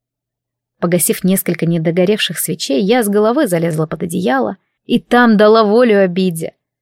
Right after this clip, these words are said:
Плакать не хотелось, хотелось жалобно скулить, потому что в очередной раз напоминание о чувствах бывшему больно ударило по самолюбию. В очередной раз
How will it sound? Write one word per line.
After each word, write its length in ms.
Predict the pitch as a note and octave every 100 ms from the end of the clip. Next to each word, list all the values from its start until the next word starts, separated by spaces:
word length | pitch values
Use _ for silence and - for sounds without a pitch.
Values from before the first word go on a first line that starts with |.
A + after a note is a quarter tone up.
| _ _ _
Плакать 400 | - G#3 - F3+
не 80 | F3
хотелось, 480 | - F3 F#3 F3 F3+
хотелось 400 | G3+ G3+ C#4 A3
жалобно 440 | A#3 A#3+ G3+ G#3+
скулить, 500 | - A3+ A3 C#4 -
потому 280 | E3+ F#3+ A#3
что 160 | - A3
в 40 |
очередной 460 | A3+ A3+ G#3+ B3 C4
раз 240 | B3+ -
напоминание 640 | G#3 G#3 G#3+ A#3 A#3 G3+
о 40 | G3
чувствах 520 | - B3+ - F#3+ F#3
бывшему 560 | F3+ B3 - - E3 E3
больно 400 | F3+ C4 G3 F#3
ударило 400 | F3+ F#3+ F3+ E3+
по 100 | F3
самолюбию. 680 | - F3+ F3+ F3 E3+ - F#3 _ _ - _
В 80 | F#3
очередной 520 | - G3 F#3+ G#3+ A3
раз 420 | G3 A#3+ G3+ -